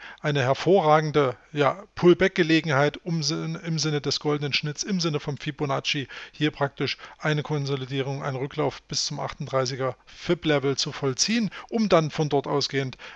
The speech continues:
rein trendbewegungstechnisch den nächsten Aufwärtsimpuls zu starten, der dann auch über elf sieben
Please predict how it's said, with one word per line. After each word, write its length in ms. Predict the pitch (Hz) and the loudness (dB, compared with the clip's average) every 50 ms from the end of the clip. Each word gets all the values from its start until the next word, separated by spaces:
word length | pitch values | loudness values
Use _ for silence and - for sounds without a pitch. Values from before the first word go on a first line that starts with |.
| - - | -12 -6
rein 420 | 131 131 139 147 156 175 190 190 - - - - _ _ _ _ - | -2 4 6 6 6 6 4 0 -4 -10 -18 -20 _ _ _ _ -10
trendbewegungstechnisch 1300 | - 127 131 143 170 196 202 - - 180 147 160 160 143 151 156 135 - - 147 147 131 - 151 143 127 - | -6 0 4 6 6 6 4 0 -2 0 2 2 2 2 0 -2 -2 -2 0 2 2 2 2 0 0 0 0
den 140 | - 147 143 | 0 -2 0
nächsten 280 | 147 151 156 147 - 160 | 0 0 0 0 -2 -2
Aufwärtsimpuls 840 | 147 147 151 139 - 156 143 139 - 151 127 - 143 143 131 - | -2 -2 -2 0 0 -2 -2 -2 -4 -8 -6 -4 -4 -4 -2 -2
zu 120 | - 143 | -2 0
starten, 400 | - - - 156 180 - 180 151 | 0 2 2 2 2 2 -2 2
der 160 | 160 156 156 151 | 4 6 6 6
dann 240 | 156 165 180 196 | 6 4 2 2
auch 340 | 170 151 156 165 139 - - - - - - - _ | 2 6 8 8 8 8 4 -6 -16 -16 -18 -12 _
über 300 | - 185 165 185 165 160 | -4 2 4 4 4 4
elf 160 | 170 160 - | 4 2 0
sieben 380 | - - 160 170 170 170 160 | 0 -2 -2 -2 -2 -2 -4